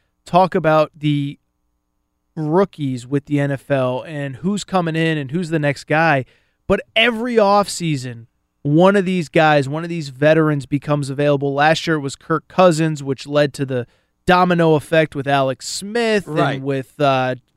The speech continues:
Speaker 1: Case Keenum. And it seems like, once again, whether it's Joe Flacco, whether it's Jameis, whether it's, uh,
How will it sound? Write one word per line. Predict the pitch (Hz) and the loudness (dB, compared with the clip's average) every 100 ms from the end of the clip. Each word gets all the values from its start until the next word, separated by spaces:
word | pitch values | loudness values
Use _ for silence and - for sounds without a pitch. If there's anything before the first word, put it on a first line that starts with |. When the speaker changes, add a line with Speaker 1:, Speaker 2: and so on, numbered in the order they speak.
| - | -8
Speaker 1:
Case | 180 156 - | 0 0 -2
Keenum. | - - 226 233 220 208 190 - _ _ _ | -12 -12 -8 -4 0 2 0 -6 _ _ _
And | 175 | -4
it | 175 | -2
seems | - 208 214 | -4 -8 -2
like, | 196 156 | 0 0
once | 165 175 | -2 -4
again, | 165 165 143 | -2 -2 0
whether | 139 135 | -4 -6
it's | 127 | -6
Joe | - 170 | 0 0
Flacco, | - 165 156 160 175 156 | 0 0 0 2 2 2
whether | 135 127 | 0 -2
it's | 120 - | -10 -4
Jameis, | 156 170 170 160 - | 0 0 0 -4 -4
whether | 139 135 131 131 | -4 -4 -6 -10
it's, | 123 - | -12 -4
uh, | 131 127 | -4 -4